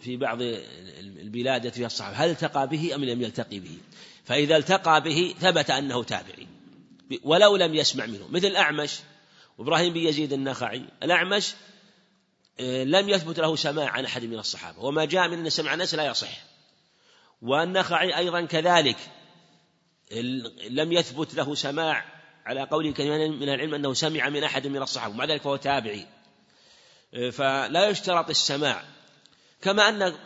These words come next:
كثير من الصحابة ممن دونوا، يعني، آه، لم يأتي أنهم سمعوا النبي عليه الصلاة والسلام، بل مجرد أنه التقى بالنبي عليه الصلاة والسلام، بل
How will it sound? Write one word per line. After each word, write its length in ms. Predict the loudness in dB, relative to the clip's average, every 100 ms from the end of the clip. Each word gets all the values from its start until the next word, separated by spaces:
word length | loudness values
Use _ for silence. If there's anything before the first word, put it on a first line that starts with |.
| -14 -4
كثير 260 | 4 4 4
من 120 | 2
الصحابة 580 | 0 -2 -2 -2 -4 -10 -16 -20 -4
ممن 320 | -2 2 2
دونوا، 480 | 2 0 0 -4 -8 -14 -20 _ _ _ _ _ -12
يعني، 440 | -8 -4 -4 -6 -10 -20 -20 -16
آه، 300 | -12 -12 -10 -10 -10 -8
لم 240 | -2 0 2
يأتي 280 | 0 2
أنهم 140 | -2 0
سمعوا 300 | -2 -2 -2
النبي 360 | -2 -2 0
عليه 240 | 0 0 0
الصلاة 280 | -2 -4 -6
والسلام، 180 | -2
بل 280 | 2 2 0 -6
مجرد 520 | -2 0 2 0 -2
أنه 240 | -2 -2 -2
التقى 360 | 0 2 2
بالنبي 360 | 2 -2 -6 -6
عليه 120 | -8
الصلاة 160 | -10 -10
والسلام، 140 | -4
بل 260 | -2 -2